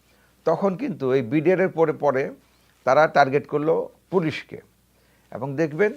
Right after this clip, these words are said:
পুলিশে এই বিসিএস এর মাধ্যমে অসংখ্য ছাত্রলীগ, যুবলীগের ক্যাডারদের ঢুকিয়ে পুলিশকেও একটা মারমুখী সংগঠন হিসেবে তৈরি করছে, যেটা কিনা আপনারা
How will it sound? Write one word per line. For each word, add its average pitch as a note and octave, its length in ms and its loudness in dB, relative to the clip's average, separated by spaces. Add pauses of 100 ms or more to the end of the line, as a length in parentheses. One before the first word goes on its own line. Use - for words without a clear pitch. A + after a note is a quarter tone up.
(380)
পুলিশে F3 580 0
এই B2 120 -6
বিসিএস D3 480 -6
এর D#3+ 120 -2
মাধ্যমে A2 460 -6 (540)
অসংখ্য F3+ 540 -2
ছাত্রলীগ, D3+ 560 -4
যুবলীগের C3 500 -2
ক্যাডারদের B2 500 0
ঢুকিয়ে G#2 400 -8 (580)
পুলিশকেও F3 460 2
একটা D#3 500 2 (720)
মারমুখী F3 540 0
সংগঠন C3 600 -2
হিসেবে G2+ 340 -10
তৈরি A2 240 -4
করছে, G2+ 280 -10
যেটা A#2 280 -2
কিনা A2 200 -6
আপনারা F#2+ 480 -4